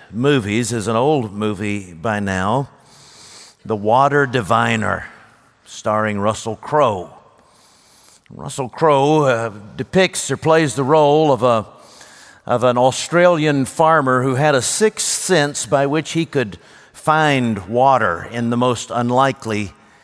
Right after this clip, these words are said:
places. With his water witching stick, or by his sixth sense, he could find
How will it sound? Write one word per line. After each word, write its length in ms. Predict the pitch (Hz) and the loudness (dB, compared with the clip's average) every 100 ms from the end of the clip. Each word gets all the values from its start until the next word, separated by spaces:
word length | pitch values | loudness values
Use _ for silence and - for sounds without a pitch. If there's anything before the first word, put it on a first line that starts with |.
| _ _ - | _ _ -2
places. 720 | 139 120 - 82 76 - - | 0 0 -6 -10 -12 -12 -12
With 180 | 107 - | -14 -8
his 400 | 123 104 - - | -6 -6 -10 -12
water 540 | 95 110 120 120 113 | -4 -2 2 0 0
witching 760 | 104 120 120 - 120 113 101 87 | -2 -4 -4 -6 -4 -4 -6 -10
stick, 640 | - - - 127 135 - | -10 -10 -6 -6 -6 -10
or 220 | 107 98 92 | -8 -6 -4
by 240 | 110 113 | -2 -2
his 220 | 107 120 | -2 -6
sixth 380 | - - 143 - | -4 -4 -4 -4
sense, 380 | - 147 151 - | -4 -2 -4 -6
he 100 | 139 | -6
could 240 | - 110 | -4 -8
find 680 | - 147 131 104 104 127 | -2 0 0 0 -2 -4